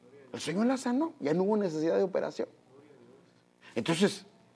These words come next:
hermanos amados, tenemos que, por supuesto, si mi esposa necesita, su esposo necesita,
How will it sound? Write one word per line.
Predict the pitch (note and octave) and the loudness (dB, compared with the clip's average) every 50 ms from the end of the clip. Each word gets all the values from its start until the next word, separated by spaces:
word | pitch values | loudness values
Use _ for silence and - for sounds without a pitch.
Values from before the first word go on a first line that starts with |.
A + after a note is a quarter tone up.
| _ _ _ _ _ | _ _ _ _ _
hermanos | - - - - F3 G3 A3+ A3 | -6 -2 2 2 4 4 2 2
amados, | - F3 E3+ G#3+ C4+ C#4+ - C#3+ - - - _ _ _ _ _ _ _ _ _ _ _ _ - | 0 -2 -4 -4 -6 -6 -8 -12 -12 -16 -20 _ _ _ _ _ _ _ _ _ _ _ _ -2
tenemos | - C3 C3 - - G#3+ C4 F#4 - - | 2 2 2 4 6 6 6 6 4 -2
que, | - | -8
por | - - - | -8 -8 -8
supuesto, | - - - - - E3+ B3+ D4+ - - | -8 -8 -10 -4 0 0 0 0 0 -4
si | D#3 - C3 A2+ | -6 -6 -6 -6
mi | G#2+ G#2 | -6 -8
esposa | - - - D#3+ F3+ - G#3 D#3+ - - - - - | -8 -4 -2 -2 2 2 2 0 0 -4 -14 -8 -6
necesita, | B2+ C3 - A#2+ A2+ - - A3 D4 - - G3+ | -4 -4 -4 -4 -6 -2 -2 -2 0 2 0 0
su | - - C3 | 0 -2 -6
esposo | A2+ - - - - - - - | -6 -6 -4 -4 -4 -2 -2 -2
necesita, | - C#3 A2 C3 C#3+ - - A#3+ G#3 - | -4 -4 -2 -2 0 2 2 2 2 0